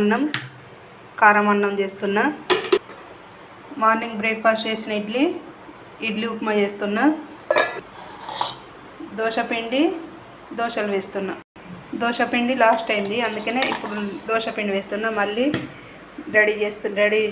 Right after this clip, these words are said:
చేసి పెట్టిన, ఇది రేపటి నుండి వాడుకోవచ్చు. ఫస్ట్ ఇడ్లీ ఉప్మా చేస్తున్నా. ఇడ్లీలను పొడి పొడిగా చేసుకోవాలి ఇట్లా. చూడండి, ఇలా పొడి పొడి చేసిన తర్వాత తాలింపు పెట్టుకోవాలి. ఇప్పుడు స్టవ్ వెలిగించుకొని ఒక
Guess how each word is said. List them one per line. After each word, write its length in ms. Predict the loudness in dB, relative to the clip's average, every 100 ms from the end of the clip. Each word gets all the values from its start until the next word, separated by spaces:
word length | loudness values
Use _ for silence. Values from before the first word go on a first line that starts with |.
| 0
చేసి 180 | -2 -2
పెట్టిన, 260 | -4 -2 -4 -6 -12 -18 -18 -20 -16 -10
ఇది 100 | 2 4
రేపటి 280 | 6 4 0
నుండి 140 | 0 2
వాడుకోవచ్చు. 540 | 4 2 -2 -4 -6 -12 -14 -18 -18 -20 -20 -20 -20 -20 -20 -20 -18 0
ఫస్ట్ 260 | 2 2 0 -4
ఇడ్లీ 180 | -2 -2 -2
ఉప్మా 180 | -2 -2
చేస్తున్నా. 420 | -2 -4 -4 0 0 0 -6 -16 -18 -18 -20 -20 -20 -20 -20 -20 -20 -20 -16 -12
ఇడ్లీలను 440 | -8 -4 -2 0 0 -2 0
పొడి 180 | -2 0
పొడిగా 240 | 0 0 2
చేసుకోవాలి 460 | 0 0 -2 -2 -2
ఇట్లా. 160 | -2 -2 -2 -6 -16 -18 -18 -18 -18 -18 -20 -20 -20 -20 -20 -20 -20 -20 -2
చూడండి, 340 | 4 6 4 6
ఇలా 100 | 6 6
పొడి 160 | 2 2
పొడి 160 | 0 0
చేసిన 240 | -4 -4 0 4
తర్వాత 260 | 4 4 2
తాలింపు 320 | 4 4 2 2
పెట్టుకోవాలి. 360 | 0 2 0 0
ఇప్పుడు 200 | 0 0 0 -2 -14 -18 _ -20 -20 -20 -18 -2
స్టవ్ 220 | 2 2
వెలిగించుకొని 540 | 2 -2 -4 -4 -2 0
ఒక 140 | 2